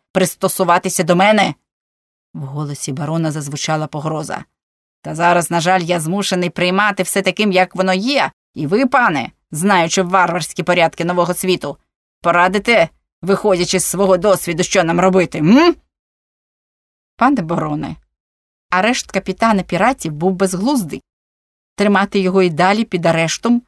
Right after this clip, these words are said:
буде божевіллям. У нас замало солдатів,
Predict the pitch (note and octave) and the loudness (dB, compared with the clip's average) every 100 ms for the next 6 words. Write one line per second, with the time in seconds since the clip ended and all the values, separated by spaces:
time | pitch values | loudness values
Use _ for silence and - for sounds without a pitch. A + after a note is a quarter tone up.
0 | _ _ - F3 F3 F#3+ G3+ B3+ D#4 F3 | _ _ -8 -4 0 2 4 4 4 0
1 | - - _ _ _ _ _ _ _ - | -2 -8 _ _ _ _ _ _ _ -4
2 | G#3+ G3+ G3 F#3+ G3 G#3 G3+ G3 F#3 _ | 2 2 2 2 2 2 2 2 0 _
3 | - - F#3+ F#3 G#3 F3+ C3 - | -6 0 0 2 0 0 -8 -10